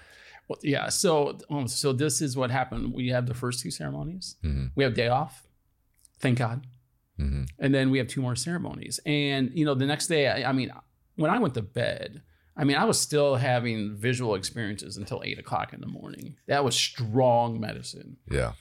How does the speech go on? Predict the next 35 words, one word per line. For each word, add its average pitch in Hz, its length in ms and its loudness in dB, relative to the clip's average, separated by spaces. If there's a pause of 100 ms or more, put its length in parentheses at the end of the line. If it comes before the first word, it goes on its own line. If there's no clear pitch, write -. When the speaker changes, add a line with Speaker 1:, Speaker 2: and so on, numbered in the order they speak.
(200)
Speaker 1:
You 156 120 2
know, 131 160 4
and, 139 160 2
you 147 100 2
know, 127 160 2
as - 480 -4
you 143 60 2
know, 143 300 4
like, 117 180 2
every 131 200 0
time 131 240 -2
we 127 80 0
got 123 200 0
done 123 160 0
with 113 140 -4
the 113 60 -6
ceremony, 127 480 0
it 120 40 0
was, 127 140 -2
like, 117 120 0
one 120 320 2
thirty, 120 420 -4
two 123 520 -2
maybe. 139 520 0
Speaker 2:
Mm-hmm. 71 280 0 (380)
Speaker 1:
So 139 440 4
six - 320 2
hours 160 280 4
later, 143 240 4
I'm 117 200 2
still, 139 500 4
like, 120 260 -2
in 131 240 4
the 113 60 2
medicine. 110 640 -4